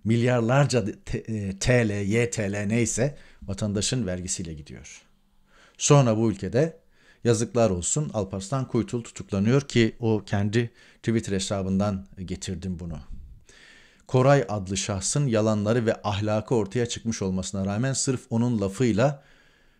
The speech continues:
e, tutuklamaya sevk edildim diyor. Yine, e, s-, tutuklan-, yani tutuklandığı yer,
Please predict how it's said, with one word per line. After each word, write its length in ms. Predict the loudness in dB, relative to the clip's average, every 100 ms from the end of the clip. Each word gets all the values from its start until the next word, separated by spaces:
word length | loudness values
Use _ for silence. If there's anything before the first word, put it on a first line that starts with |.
| -12
e, 120 | -8 -4
tutuklamaya 580 | -4 -4 0 0 0
sevk 300 | 0 -2 -2
edildim 460 | -4 -6 -10 -12 -12
diyor. 400 | -14 -16 -20 -18 -16 -16 -12 -12 -12 -16 -20 -20 -20 -4
Yine, 520 | 2 4 4 0 -6 _ _ _ -20 _ _ -8
e, 60 | -4 -2 0 0 -2 -4 -8
s-, 240 | -10 -10 -14 _ _ _ _ _ _ -8
tutuklan-, 560 | -6 -6 0 2 2
yani 380 | 2 2 0 -4
tutuklandığı 640 | -4 -2 0 2 4 4 6
yer, 460 | 6 2 -6 -16